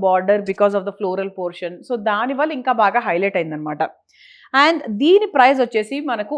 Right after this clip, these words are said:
only సెవెన్ హండ్రెడ్, ఏడు వందల రూపాయలు మాత్రమే. So, సెవెన్ హండ్రెడ్కి బెస్ట్ అంటే బెస్ట్. ఓకే,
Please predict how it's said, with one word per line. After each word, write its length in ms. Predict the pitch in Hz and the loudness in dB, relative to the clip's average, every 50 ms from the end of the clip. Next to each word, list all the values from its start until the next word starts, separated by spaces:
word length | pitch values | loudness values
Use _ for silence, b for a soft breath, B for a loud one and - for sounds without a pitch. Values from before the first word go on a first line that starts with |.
| - 202 208 | -2 0 0
only 240 | 220 226 254 339 392 - - | 0 0 -2 -4 -6 -2 -2
సెవెన్ 260 | 233 208 220 240 254 247 | 0 0 0 -2 -2 -4
హండ్రెడ్, 280 | 202 175 165 160 156 147 - 196 190 226 262 | -6 -6 -6 -6 -8 -10 -10 -8 -2 0 2
ఏడు 140 | 294 311 311 285 | 2 2 2 0
వందల 240 | 269 254 233 214 202 190 | 0 0 0 0 -2 -4
రూపాయలు 340 | 185 180 185 180 208 294 440 349 | -6 -4 -2 -2 -2 -2 -2 -4
మాత్రమే. 380 | 208 165 - - 170 160 156 - - _ _ _ _ _ _ _ - | -4 -4 -6 -6 -6 -6 -8 -10 -12 _ _ _ _ _ _ _ -4
So, 60 | 240 233 233 247 | -4 -2 2 2
సెవెన్ 280 | 226 226 262 302 349 339 302 | 2 2 2 0 0 0 -2
హండ్రెడ్కి 460 | 277 262 262 269 254 - - 285 370 539 605 605 - - _ _ _ - 165 160 156 - | -2 -2 -2 -4 -4 -4 0 2 2 2 2 0 -6 -18 _ _ _ -16 -16 -8 -2 0
బెస్ట్ 440 | 277 311 330 - - - - _ - 269 | 2 2 0 -2 -6 -18 -12 _ -4 -4
అంటే 160 | 247 254 330 302 214 180 180 | -2 -2 -4 -4 -2 -2 -2
బెస్ట్. 300 | 180 180 - - - - - _ _ _ _ _ _ _ _ _ _ - 202 | -2 -4 -6 -12 -14 -14 -14 _ _ _ _ _ _ _ _ _ _ -6 -6
ఓకే, 180 | 208 - 277 | -2 2 2